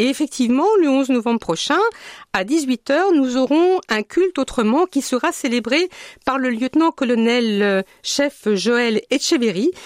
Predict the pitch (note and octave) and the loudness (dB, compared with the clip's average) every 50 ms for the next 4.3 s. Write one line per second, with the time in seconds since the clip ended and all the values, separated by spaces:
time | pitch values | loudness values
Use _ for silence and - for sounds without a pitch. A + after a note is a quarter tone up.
0 | - - - - A3+ A3 B3 B3 A#3 A3+ A#3 C#4+ E4 E4+ D#4+ - - - G4+ - | -20 -14 -6 -2 -2 0 2 0 0 0 0 0 -2 -2 -2 -4 -2 -2 -2 0
1 | - - E4 D#4 D4+ D4 D#4 D#4 D4+ A3 A3 G#3 - - G#3 A#3 G#3 F3+ F3+ A3 | 0 -2 -2 0 2 2 2 2 0 0 -2 -2 -2 -4 -4 -4 -4 -6 -8 -8
2 | - - _ _ _ _ _ _ - - G3 G3 F#3 - - F#3+ F3 F3 F3 - | -10 -10 _ _ _ _ _ _ -8 -4 -2 -2 -2 -2 0 0 0 0 -2 -4
3 | - - D#3+ F3+ F#3 - - F3 E3+ E3 C3 C3+ - - - C#3 - - - F4+ | -4 -2 -2 -2 -2 -4 -2 -2 -2 -2 -4 -6 -6 -6 -4 -4 -4 -2 0 0
4 | G#4+ C5 - - - | 0 0 -2 -12 -20